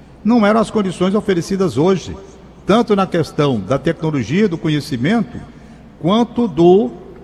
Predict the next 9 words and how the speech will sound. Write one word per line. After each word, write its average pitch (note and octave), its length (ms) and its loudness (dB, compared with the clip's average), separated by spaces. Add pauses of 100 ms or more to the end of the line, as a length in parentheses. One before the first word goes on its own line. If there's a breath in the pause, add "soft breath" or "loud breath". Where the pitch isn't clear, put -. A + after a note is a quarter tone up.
(360)
dos C3+ 240 -6
aparelhos G#3 600 4
que A3 100 2
evoluíram G#3+ 500 0
muito F#3+ 380 2
na F3 100 0
medicina, F#3+ 680 -2 (560)
não G#2 140 0
é? G#3+ 180 0